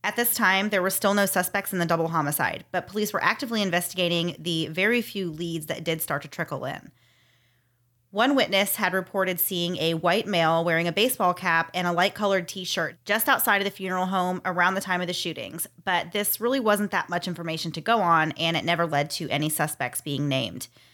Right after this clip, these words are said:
A composite sketch was drawn, but nobody that looked at it recognized the man. Within a day of the murders, police had set up a roadblock in front of the funeral home,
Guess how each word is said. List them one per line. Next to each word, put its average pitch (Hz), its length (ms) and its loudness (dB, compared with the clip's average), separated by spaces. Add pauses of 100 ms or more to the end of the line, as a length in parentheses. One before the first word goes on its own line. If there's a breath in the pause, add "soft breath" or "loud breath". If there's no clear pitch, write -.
(720 soft breath)
A 208 80 -4
composite 233 500 4
sketch 185 280 0
was 170 140 -4
drawn, 165 440 4 (240 loud breath)
but 180 140 0
nobody 220 280 4
that 208 140 2
looked 190 220 0
at 170 140 4
it 135 100 2
recognized 170 480 0
the 147 80 -6
man. 113 340 -6 (1120)
Within 214 240 4
a 226 60 6
day 220 200 6
of 240 80 2
the 233 60 2
murders, 202 400 4
police 208 320 -2
had 208 140 0
set 196 140 2
up 196 100 0
a - 20 -2
roadblock 180 560 2
in 180 80 -4
front 170 160 0
of 165 60 0
the 156 80 -2
funeral 156 340 -2
home, 160 340 0